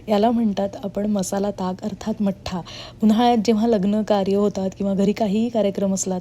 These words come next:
तरी हा पदार्थ केलाच जातो आणि खूप सोपी कृती आहे. तर आपण अगदी थोडा पारंपरिक पद्धतीने करायचा मी प्रयत्न केलेला आहे. बघा आवडतो का?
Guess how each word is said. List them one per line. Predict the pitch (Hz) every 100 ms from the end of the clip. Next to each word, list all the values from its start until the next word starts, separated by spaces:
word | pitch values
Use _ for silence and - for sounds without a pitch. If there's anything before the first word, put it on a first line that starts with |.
| -
तरी | 196 208
हा | - 202
पदार्थ | 208 185 180 - 196
केलाच | 190 175 180 185 233
जातो | 208 185 190 208 - - -
आणि | 220 214
खूप | - 214
सोपी | - 208 226
कृती | 220 220 202 202
आहे. | 165 196 220 - - -
तर | 220
आपण | 214 220
अगदी | 185 226
थोडा | - 226
पारंपरिक | 220 190 190 196 208 196
पद्धतीने | 196 165 208 202
करायचा | 208 202 190 185
मी | 190
प्रयत्न | 185 190 185 185 190
केलेला | 196 185 185
आहे. | 185 165 226 233 - - -
बघा | 208 214 240
आवडतो | 202 190 196
का? | 190